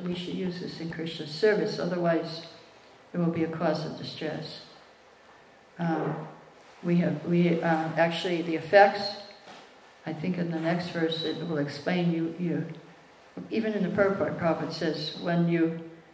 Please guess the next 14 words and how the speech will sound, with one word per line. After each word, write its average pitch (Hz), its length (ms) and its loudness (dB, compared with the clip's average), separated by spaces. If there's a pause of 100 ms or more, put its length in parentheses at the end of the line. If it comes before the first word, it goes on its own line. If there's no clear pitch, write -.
(440)
get 175 240 -2
pride 190 260 10
in 175 240 4
wealth, 180 520 6 (1080)
then 175 320 2
you 165 160 4
spend 175 320 2
it 165 160 2
on 165 120 0
breaking 165 420 -2 (280)
the 156 80 -4
four 160 260 0
regular - 280 -4
principles, - 880 -4